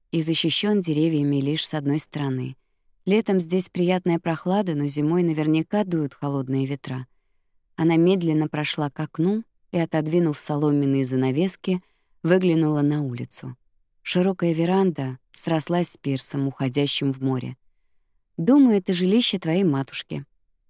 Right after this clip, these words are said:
«Бываю здесь иногда, чтобы отвлечься от работы».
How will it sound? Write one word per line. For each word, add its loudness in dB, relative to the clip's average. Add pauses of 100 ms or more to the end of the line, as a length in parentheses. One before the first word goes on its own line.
(240)
«Бываю 0
здесь -4
иногда, -2
чтобы -6
отвлечься -4
от -10
работы». -10